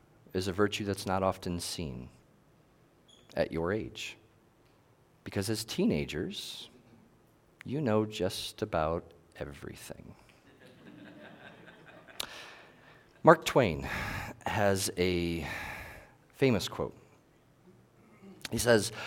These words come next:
"When I was fourteen, my father was so ignorant I could hardly stand to have the old man around.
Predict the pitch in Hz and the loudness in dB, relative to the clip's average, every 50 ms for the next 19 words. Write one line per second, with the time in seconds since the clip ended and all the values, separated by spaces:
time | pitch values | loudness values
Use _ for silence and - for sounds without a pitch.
0 | - - - - - - - - - 127 143 180 202 190 - - 196 190 170 - | -10 -10 -12 -14 -18 -20 -20 -2 6 8 10 12 10 10 10 10 10 10 10 8
1 | - 147 117 104 104 110 113 117 117 - - 135 139 135 131 117 110 113 - - | 6 4 6 6 8 8 8 8 8 10 10 10 10 10 8 4 4 2 4 6
2 | 165 160 165 143 - 113 107 - 76 71 78 92 - - - - - 101 - - | 6 8 8 8 4 2 0 0 -2 -4 -2 -4 -4 -4 -4 -2 -2 -2 -2 6
3 | - 139 143 139 143 123 - - - 120 120 110 104 98 104 107 104 104 104 98 | 6 6 8 8 4 2 2 4 4 4 6 6 4 4 6 6 6 6 6 4
4 | 92 95 95 87 92 90 90 87 85 80 76 71 69 71 73 - | 6 6 6 4 4 4 4 4 4 4 2 0 0 -4 -8 -12